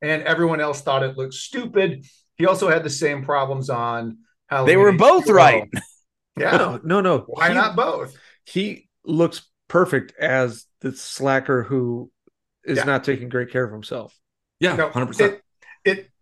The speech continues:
Speaker 1: it was a great decision. He was right. That was a great decision. I'm sure Robert Rodriguez also supported it. It was just the Weinstein stuff. "Ooh, he looks stupid." He's supposed to look stupid.
Speaker 3: I heard he also wanted to wear,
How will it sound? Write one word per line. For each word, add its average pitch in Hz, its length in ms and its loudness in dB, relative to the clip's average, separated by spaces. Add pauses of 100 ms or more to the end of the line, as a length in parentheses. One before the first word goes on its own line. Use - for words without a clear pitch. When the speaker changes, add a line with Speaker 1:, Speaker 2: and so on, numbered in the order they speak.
(120)
Speaker 1:
it 180 80 2
was 170 140 2
a 151 40 -2
great 165 240 2
decision. 135 520 -4
He 160 160 -2
was 170 160 -4
right. 131 280 0
That 135 80 -4
was 120 100 -10
a 127 40 -12
great 131 220 -6
decision. 113 480 -10 (340)
I'm 151 140 0
sure 147 360 2
Robert 131 440 0
Rodriguez 120 600 -4
also 117 300 -8
supported 113 460 -2
it. 117 180 -2
It 117 40 -8
was 110 120 -10
just 107 180 -8
the 101 80 -8
Weinstein 98 540 -8
stuff. 101 240 -6
"Ooh, - 160 2
he 302 60 0
looks - 180 -6
stupid." - 420 -8 (580)
He's 147 180 -2
supposed 240 400 2
to 226 60 -4
look 180 160 0
stupid. - 500 -6 (200)
Speaker 3:
I 143 140 0
heard 165 260 2
he 165 140 2
also 135 380 0
wanted 123 320 -4
to 123 60 -6
wear, 113 500 -2